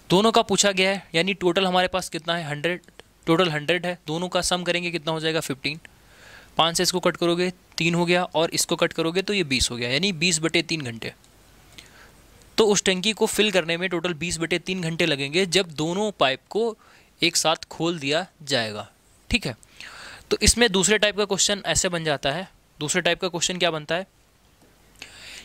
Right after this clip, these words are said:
कि एक टंकी दे रखी है, मतलब कि एक टंकी है, उसका जो एक पाइप है वो टंकी को फिल करता है और जो दूसरा पाइप है वो टंकी को खाली करता है।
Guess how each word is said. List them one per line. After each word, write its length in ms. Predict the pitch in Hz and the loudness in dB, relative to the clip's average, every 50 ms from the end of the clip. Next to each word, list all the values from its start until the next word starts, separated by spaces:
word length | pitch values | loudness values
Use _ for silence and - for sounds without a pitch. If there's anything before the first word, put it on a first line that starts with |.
| - - | -4 0
कि 140 | - 208 - - - | 0 0 2 4 4
एक 160 | 214 208 220 - | 6 6 6 4
टंकी 240 | 220 214 214 180 233 | 2 2 2 0 0
दे 120 | 196 214 | 2 2
रखी 300 | 202 202 190 - - 208 | 2 2 0 -4 -4 -4
है, 160 | 202 208 214 190 - _ _ - | -4 -4 -6 -8 -14 _ _ -10
मतलब 220 | 156 160 156 180 175 | -8 -4 -2 -4 -2
कि 160 | - 202 196 | 0 2 2
एक 120 | 190 190 - | 2 2 2
टंकी 280 | 175 165 156 - 185 180 | -2 -4 -4 -4 -4 -2
है, 140 | 180 202 214 | 0 0 -2
उसका 420 | 208 - 175 - - - 196 190 | -2 -2 -4 -4 -2 0 2 2
जो 200 | 190 185 202 - - - | 2 0 -4 -6 -2 0
एक 220 | 220 220 208 185 | 0 0 2 0
पाइप 300 | 175 190 190 190 180 - | 0 -2 0 -2 -2 -4
है 140 | 202 208 214 - _ _ _ _ _ _ _ _ | -6 -8 -8 -10 _ _ _ _ _ _ _ _
वो 280 | - 143 156 208 226 233 220 - _ _ - | -8 -2 0 2 2 2 0 -2 _ _ -2
टंकी 240 | 180 170 160 214 202 | -2 0 -2 -2 0
को 120 | 185 208 | 0 0
फिल 260 | 196 - - 214 220 196 | 2 2 0 0 2 4
करता 240 | 208 202 180 - | 2 2 2 2
है 100 | 208 202 | 0 0
और 180 | 196 - 202 190 | 0 0 -2 -2
जो 100 | 170 202 | -2 -4
दूसरा 340 | 165 160 170 - - 190 202 | -4 -4 -2 0 0 0 0
पाइप 300 | 196 190 180 175 - 196 | 2 0 0 0 -2 -4
है 60 | 202 | -4
वो 120 | 208 202 | -4 -6
टंकी 300 | 208 - 180 165 160 185 | -6 -6 -6 -6 -6 -8
को 120 | 180 - 208 | -10 -8 -8
खाली 320 | - - - 156 156 160 147 | -4 -2 0 0 0 0 -2
करता 280 | 135 117 - - 107 | -4 -6 -10 -10 -14
है। 140 | 101 107 - | -14 -14 -16